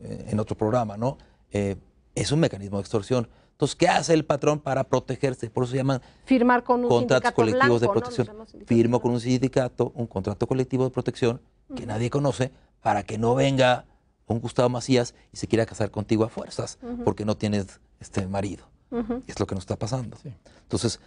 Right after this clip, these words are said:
Speaker 1: ¿cómo se elimina el contrato colectivo de protección? No es ratificando el convenio de la O I T, es quitando, eh, que un sindicato te puede estallar una huelga que no conoces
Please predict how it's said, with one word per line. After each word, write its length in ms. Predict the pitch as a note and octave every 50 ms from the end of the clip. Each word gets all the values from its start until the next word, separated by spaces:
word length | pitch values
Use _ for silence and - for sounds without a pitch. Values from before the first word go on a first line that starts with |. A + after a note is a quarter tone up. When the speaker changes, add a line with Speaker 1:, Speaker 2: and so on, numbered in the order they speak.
| _ _
Speaker 1:
¿cómo 260 | - G3 G#3 G#3 F#3
se 100 | - E3+
elimina 300 | D3+ D3 D3 D3+ F3+ F#3 F3+
el 80 | D#3+
contrato 280 | - D3 C3 E3+ - D#3+
colectivo 320 | C3+ G#2+ A2 C3+ D#3 D#3
de 20 | C#3+ -
protección? 420 | B2+ - - - - D3+ C#3 - _ _ _ _ _ _ _ -
No 200 | A3 A#3+ C#4+ C#4+
es 420 | B3+ G#3 C3+ - - - - - _ -
ratificando 720 | A2 A2 A2 - A2+ - A2+ A2 - C3+ B2+ B2 A2+ G#2+
el 100 | G2 F#2+
convenio 300 | - G2 G#2 A2 A2 G#2+
de 80 | G#2 G#2+
la 60 | A2
O 60 | G#2
I 60 | G#2+ G#2+
T, 260 | - A#2+ A2 A2 - _ _ _ _ _ _
es 100 | - -
quitando, 640 | - A#2+ G2+ - D3 D3 E3+ F3+ E3 C#3 B2 A#2 - - _ _ _ _ _ _ _ _ _ _ _ _ _ _
eh, 320 | - A2+ G#2+ G#2 G2+ G#2 -
que 100 | - B2
un 100 | B2+ B2+
sindicato 520 | - B2+ B2+ A#2 A2+ - B2 A#2 - A#2
te 100 | - -
puede 160 | G2 - A#2 A2
estallar 260 | - A2+ A2 A2 A#2
una 140 | B2+ B2 A2+
huelga 400 | A#2 A#2+ A#2 A2+ A#2+ C#3+ D#3+ - _ _ _ _ _ _ _ _ _ _ _
que 100 | - G#2+
no 140 | G#2+ G#2+ G2+
conoces 440 | - G#2+ A2 A2 G2+ C3+ C#3 -